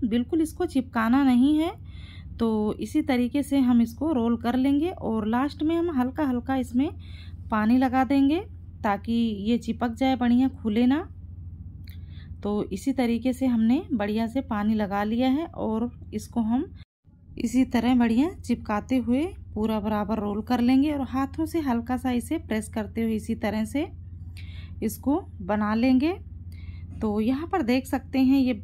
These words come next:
बिल्कुल ऐसे चिपका नहीं है, दोनों साइड से होल दिख रहा है इसमें।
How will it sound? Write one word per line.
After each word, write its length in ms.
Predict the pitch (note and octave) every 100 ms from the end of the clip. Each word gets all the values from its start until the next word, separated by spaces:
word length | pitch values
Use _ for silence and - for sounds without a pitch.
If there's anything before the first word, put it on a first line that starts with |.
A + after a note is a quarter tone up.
| - -
बिल्कुल 460 | F#3+ A#3 A#3 C#4
ऐसे 260 | C4+ A#3+ C#4+
चिपका 420 | - A#3+ - C4+
नहीं 320 | A#3+ A3+ B3+ C4+
है, 220 | C#4+ F#4+ -
दोनों 500 | G#3 A3+ A3 B3+ C4 B3
साइड 320 | - G#3+ G#3 -
से 140 | D#4
होल 340 | E4 G#3+ A3 G3
दिख 240 | A3 G#3+
रहा 180 | A#3+ A3+
है 200 | B3 C4
इसमें। 300 | B3 C#4+